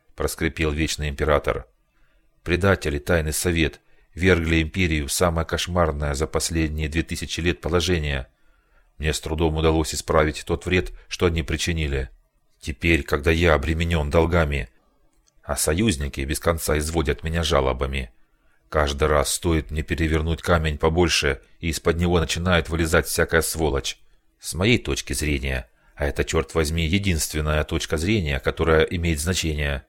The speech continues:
Стэн худший из всех. Я вскормил эту змею на своей груди, возвысил его, сделал богатым. И как он оплатил мне? Вошел в сговор с моими врагами,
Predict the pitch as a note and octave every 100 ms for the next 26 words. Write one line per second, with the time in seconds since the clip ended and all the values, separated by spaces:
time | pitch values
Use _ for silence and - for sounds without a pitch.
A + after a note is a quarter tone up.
0 | _ _ _ - - F#2+ E2 - G2+ -
1 | E2 D#2 - D2+ - - _ _ _ _
2 | - C2+ D2+ - - D#2+ D#2+ E2 - E2+
3 | - D#2 E2 E2 E2+ D#2+ - D#2+ E2 D#2
4 | E2 D#2+ E2 C#2+ - _ - D2 C#2+ E2
5 | G2 - D#2+ D#2 C#2+ C2 - _ _ -
6 | C#2 D2 F#2 E2+ D2+ F2 E2 D#2+ D2+ C2+
7 | - _ _ _ _ - F2+ A#2 A2+ D2+
8 | C#2+ - D2 - F#2 F2+ F#2 F2+ E2+ -
9 | _ _ _ - D2+ - F#2 E2 E2+ G2
10 | F2 D#2+ - F#2 F2+ E2+ E2 F#2 F#2 E2
11 | D2+